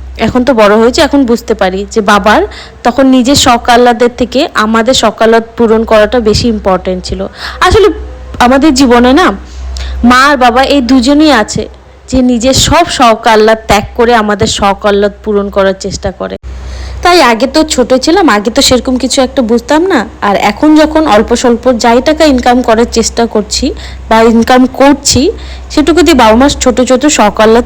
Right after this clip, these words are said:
পূরণ করার চেষ্টা করছি আর কি। আর জীবনে ব-, অনেক বড়, অনেক সাকসেস হওয়ার ইচ্ছা আছে, অনেক বড় হওয়ার ইচ্ছা আছে, যাতে আমার বাবা মার সব ইচ্ছে, সব আহ্লাদ, সব শখ আহ্লাদ পূরণ করতে পারি।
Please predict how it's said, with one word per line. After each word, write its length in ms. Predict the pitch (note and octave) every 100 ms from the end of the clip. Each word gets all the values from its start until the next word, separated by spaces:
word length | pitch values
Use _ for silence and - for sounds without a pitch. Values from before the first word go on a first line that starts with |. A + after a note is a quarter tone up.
| -
পূরণ 260 | G#3+ G#3+
করার 220 | G#3+ G#3 G#3+
চেষ্টা 300 | F#3+ - F#3+
করছি 380 | F3+ F3+ - F#3+
আর 100 | F3+
কি। 160 | - G3 - - - - - - -
আর 360 | - A3 A3 G#3+ - - - -
জীবনে 380 | - E4 F4+ F4+
ব-, 100 | C#4+
অনেক 360 | A#3+ C4+ E4 B3+
বড়, 400 | B3 A#3 B3 C4
অনেক 320 | - D4 F4+
সাকসেস 600 | - A3+ - C4+ B3+ B3
হওয়ার 180 | A3 A3+
ইচ্ছা 280 | A3 - A3+
আছে, 160 | A3+
অনেক 300 | B3+ D4 B3+
বড় 220 | A3 G#3
হওয়ার 300 | A3+ G#3 G#3+
ইচ্ছা 320 | G#3+ G3+ - G#3+
আছে, 240 | G3+ A#3
যাতে 220 | A3 G#3+
আমার 200 | A3 A3
বাবা 340 | A3+ G3+ G3 G3+
মার 180 | G#3
সব 440 | A3+ - E4+ F4 C#4
ইচ্ছে, 320 | B3 - C4+
সব 320 | C4 E4+ E4
আহ্লাদ, 360 | B3 A3+ A3 A3
সব 300 | - E4 E4
শখ 280 | C4+ A3+ A#3+
আহ্লাদ 260 | A3+ A#3+ - - - -
পূরণ 260 | B3+ A#3+
করতে 260 | A3+ G#3 G#3
পারি। 240 | F#3 F#3